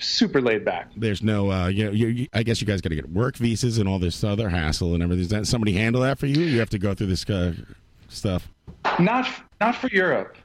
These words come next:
Speaker 1: Um, not for Europe. For, and especially for a small tour like this, it's not as important. But when the bit, when, um, Braid or Hey Mercedes or Lifted Bells went to Japan,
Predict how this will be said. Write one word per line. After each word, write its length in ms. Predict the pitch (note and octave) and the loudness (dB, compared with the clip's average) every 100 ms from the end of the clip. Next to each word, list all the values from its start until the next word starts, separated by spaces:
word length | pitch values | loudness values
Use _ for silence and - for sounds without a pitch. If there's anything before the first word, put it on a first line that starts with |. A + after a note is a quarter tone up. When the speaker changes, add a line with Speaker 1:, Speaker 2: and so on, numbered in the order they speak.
| _ - C3 | _ -6 0
Speaker 1:
Um, 440 | B2 A#2+ A#2 A2 | 0 2 0 2
not 200 | C#3+ - | 0 0
for 80 | E3+ | 2
Europe. 340 | C3+ B2 - | 2 2 -2
For, 800 | - - C3+ C3+ C3 B2+ B2+ - - _ _ E3 | -10 -2 2 4 4 2 -2 -10 -20 _ _ -2
and 80 | |
especially 380 | E3+ A#3+ A3+ A3 | 0 0 0 0
for 160 | - D#3 | 2 0
a 40 | |
small 340 | D3 C#3+ C#3 C#3 | 0 0 0 0
tour 220 | D3 C#3+ | 0 0
like 220 | C3 B2 | 0 0
this, 480 | A#2 C3 - - - - | 0 0 -4 -12 -14 -4
it's 220 | C3 B2 C3 | -4 0 0
not 480 | B2 A#2 G#2+ - - - | 2 2 -2 -10 -10 0
as 260 | A2 A#2+ | 0 2
important. 540 | C3 B2+ D3 D#3 D#3 - | 0 0 0 0 -2 2
But 260 | B2+ B2 - - - - - | 0 0 -14 -20 -20 -12 0
when 240 | C3+ B2+ | 2 4
the 80 | B2+ | 2
bit, 180 | C3 D3 | 0 2
when, 240 | C3 B2 | 2 2
um, 240 | A#2+ A2 G#2+ | 2 0 -4
Braid 420 | C3 C3 C3 B2+ | 0 2 2 2
or 140 | A#2+ A2+ | 2 2
Hey 140 | B2+ | 0
Mercedes 540 | A#2 - A#2+ A#2 A2 A#2 | 0 0 0 0 0 2
or 380 | A2 G#2 G2+ - | 2 2 -2 0
Lifted 300 | C3+ B2+ B2+ | 0 2 2
Bells 260 | A#2+ A#2 | 0 0
went 160 | A#2 A2 | -4 -4
to 100 | A2 | -4
Japan, 680 | A#2 - B2 B2 A2+ G#2+ | -4 0 0 2 0 -2